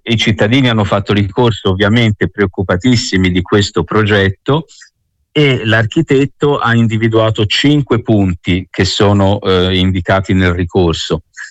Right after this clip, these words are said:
Il primo è che questo progetto non, eh, è conforme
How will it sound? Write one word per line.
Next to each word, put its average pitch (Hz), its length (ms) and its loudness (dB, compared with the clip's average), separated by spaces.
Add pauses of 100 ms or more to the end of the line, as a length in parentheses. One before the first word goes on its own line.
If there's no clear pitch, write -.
(160)
Il 110 160 2
primo 156 480 2
è 113 160 -2
che 120 240 -2
questo 110 300 0
progetto 117 800 0
non, 123 540 2
eh, 95 840 0
è 110 340 0
conforme 104 960 0